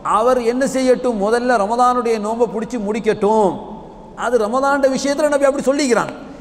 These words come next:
யார் ரமதான் மாதத்தை பிடித்து பிறகு ஷவ்வாலை பிடிப்பாரோ, இப்ப ரமதான்ல அஞ்சு நோன்பு பேலன்ஸ் இருக்குன்னு சொன்னா இவர் எப்படி ஷவ்வால் நோன்பு பிடிக்கிறது? ஏன்னா இவர் ரமதான் complete ஆகல இவருக்கு, விளங்குச்சா? அப்ப தனக்கு வசதி இல்லாட்டி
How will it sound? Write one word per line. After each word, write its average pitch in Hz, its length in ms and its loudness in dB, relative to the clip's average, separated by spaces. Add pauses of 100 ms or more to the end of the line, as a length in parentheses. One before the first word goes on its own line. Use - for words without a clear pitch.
(160)
யார் 202 440 2
ரமதான் 226 500 -2
மாதத்தை 214 460 -2 (160)
பிடித்து 220 400 0 (480)
பிறகு 339 400 4
ஷவ்வாலை 247 640 2
பிடிப்பாரோ, 170 600 0 (260)
இப்ப 185 160 -4
ரமதான்ல 247 440 -2
அஞ்சு 240 200 -6
நோன்பு 254 260 -4
பேலன்ஸ் 220 300 -2
இருக்குன்னு 233 320 -4
சொன்னா 180 300 -2 (240)
இவர் 285 220 -2
எப்படி 269 200 -2
ஷவ்வால் 240 380 2
நோன்பு 220 140 -2
பிடிக்கிறது? 180 420 -2 (480)
ஏன்னா 226 120 -4
இவர் 247 240 4
ரமதான் 254 360 2
complete 262 360 -2
ஆகல 277 180 4
இவருக்கு, 165 380 2 (500)
விளங்குச்சா? 160 360 -2 (440)
அப்ப 208 220 -2
தனக்கு 226 340 -4
வசதி 269 360 2
இல்லாட்டி 220 460 2